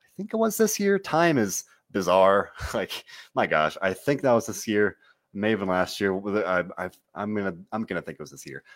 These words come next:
I, she defeated Natalya. It was, I think that was also a kickoff match. Uh, when they announced this match here, um,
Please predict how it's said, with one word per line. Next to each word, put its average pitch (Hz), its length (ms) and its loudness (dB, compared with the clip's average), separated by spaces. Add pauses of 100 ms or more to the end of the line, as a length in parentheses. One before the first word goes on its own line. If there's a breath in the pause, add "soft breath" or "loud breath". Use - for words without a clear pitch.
(100 loud breath)
I, 95 180 4
she 123 160 0
defeated 196 320 4
Natalya. 131 400 4
It 110 120 -2
was, 104 120 0
I 110 120 2
think 123 140 -2
that 107 80 4
was 107 100 4
also 107 200 2
a 101 60 -2
kickoff 104 340 0
match. 101 400 0 (320 soft breath)
Uh, 92 60 -2
when 107 120 2
they 101 120 0
announced 120 320 0
this 120 160 -6
match 120 280 0
here, 110 360 -2 (340 soft breath)
um, 87 580 2